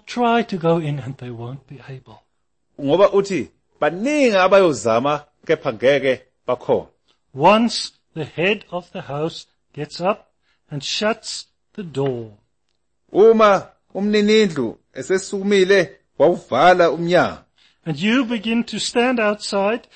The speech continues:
Speaker 1: and knock on the door saying, "Lord, open to us."
Speaker 2: Bese uqala umi ngaphandle,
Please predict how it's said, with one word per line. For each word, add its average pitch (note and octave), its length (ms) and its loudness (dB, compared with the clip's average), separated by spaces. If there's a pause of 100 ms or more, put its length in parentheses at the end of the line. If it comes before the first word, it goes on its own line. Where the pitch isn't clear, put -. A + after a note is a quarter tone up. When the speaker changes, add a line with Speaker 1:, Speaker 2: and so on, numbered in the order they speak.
(180)
Speaker 1:
and F#3+ 260 -4
knock A3 380 2
on G#3+ 200 2
the F#3 80 -2
door A3 280 2
saying, A3 360 -2 (200)
"Lord, D#4 500 2 (100)
open C#4 480 -2
to G#3+ 200 -12
us." - 540 -12 (720)
Speaker 2:
Bese A3 420 4
uqala F#3+ 760 2 (280)
umi A3 240 0
ngaphandle, E3+ 720 0